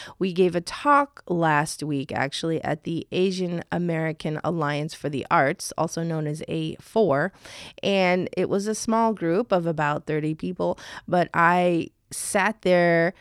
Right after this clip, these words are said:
for a moment thinking, "Do I wanna wear my glasses, or do I wanna just go without them and squint or fake like I don't need my glasses?" <laughs> And so I did what I usually do, and I clipped my glasses to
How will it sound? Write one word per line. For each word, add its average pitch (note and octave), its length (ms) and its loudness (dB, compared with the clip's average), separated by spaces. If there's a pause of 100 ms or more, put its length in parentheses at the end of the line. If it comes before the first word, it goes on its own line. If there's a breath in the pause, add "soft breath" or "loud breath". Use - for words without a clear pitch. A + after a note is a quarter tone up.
(160 loud breath)
for F#3 180 4
a F3+ 60 4
moment F3+ 360 2
thinking, F#3 380 -4
"Do E3 180 -8
I D#3 140 -6
wanna D#3 400 -6
wear C#4+ 180 -2
my C#4 200 -4
glasses, C4+ 800 -4
or F#3+ 180 -2
do F3+ 200 -2
I E3+ 100 0
wanna E3+ 280 -4
just D#3 320 -10
go E3+ 120 -4
without D#3+ 460 -4
them D#3 180 -6
and C#3+ 160 -10
squint - 560 -8 (140)
or D3 200 -6
fake - 380 -4
like D#3 180 -4
I D#3 80 0
don't D#3 200 -4
need D#3 160 -6
my D3 160 -8
glasses?" C#3 600 -6 (160)
<laughs> - 20 8 (1080 loud breath)
And A3+ 180 4
so G#3+ 460 6
I F#3+ 340 6
did F#3+ 200 2
what F#3 120 4
I F3+ 40 6
usually F#3 340 0
do, E3 180 0
and E3+ 240 0
I D#3 160 0
clipped - 360 -2
my E3 140 -2
glasses D#3 520 -2
to E3+ 460 0